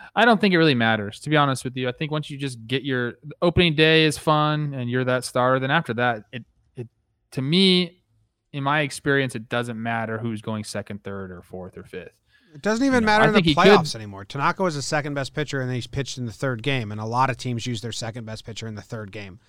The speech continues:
Speaker 1: Yeah.
Speaker 2: Like, the
Speaker 1: It,
Speaker 2: one,
Speaker 1: I don't think
Speaker 2: two,
Speaker 1: it matters
Speaker 2: three,
Speaker 1: that
Speaker 2: four
Speaker 1: much.
Speaker 2: doesn't matter at all anymore. Who's your,
Speaker 1: I,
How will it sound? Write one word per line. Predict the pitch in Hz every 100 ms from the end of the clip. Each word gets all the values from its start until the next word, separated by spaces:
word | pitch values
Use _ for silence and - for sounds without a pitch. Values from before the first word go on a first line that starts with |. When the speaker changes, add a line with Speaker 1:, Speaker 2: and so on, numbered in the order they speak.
| _
Speaker 1:
Yeah. | 143 143 135
Speaker 2:
Like, | 156 147
the | 165
Speaker 1:
It, | 147
Speaker 2:
one, | 151 185
Speaker 1:
I | 202
don't | 247
think |
Speaker 2:
two, | 240
Speaker 1:
it |
matters | 185 170 165
Speaker 2:
three, | 147
Speaker 1:
that | 120
Speaker 2:
four | 156 147 135 127
Speaker 1:
much. | 110
Speaker 2:
doesn't | 131 123 127
matter | 123 120
at | 104
all | 110 107
anymore. | 90 90 95 131 _ _ _ _ -
Who's | 185 160
your, | 202
Speaker 1:
I, | 180